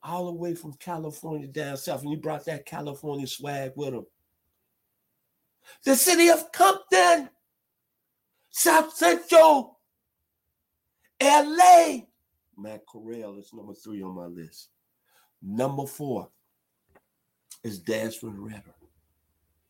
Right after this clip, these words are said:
Cincinnati, six four, two fifteen, three thousand three hundred forty yards passing this year, thirty touchdowns, eight I N Ts.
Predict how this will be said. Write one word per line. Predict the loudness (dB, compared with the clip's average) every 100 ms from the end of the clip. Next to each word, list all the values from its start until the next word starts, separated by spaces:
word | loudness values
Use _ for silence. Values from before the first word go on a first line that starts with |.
| _ _ _
Cincinnati, | -12 -8 -8 -8 -8 -8 -10 -14 _ _ _ _ _ _ _ _ _ _ _ _ _
six | -12 -8 -8 -10
four, | -10 -6 -6
two | -8 -12 -14
fifteen, | -14 -16 -16 -18 -16 -16 -20 _ _ _ _ _ _ _ -4
three | -4
thousand | -4 -8 -8 -10 -12
three | -8 -6
hundred | -6 -10
forty | -12 -10
yards | -10 -12 -12 -16
passing | -14 -12 -12 -14 -14
this | -10 -8
year, | -8
thirty | -6 -6 -6
touchdowns, | -8 -12 -10 -12 -12 -14 -10
eight | -10 -8
I | -10 -12
N | -14
Ts. | -16 -16 -16 -20 -20 -20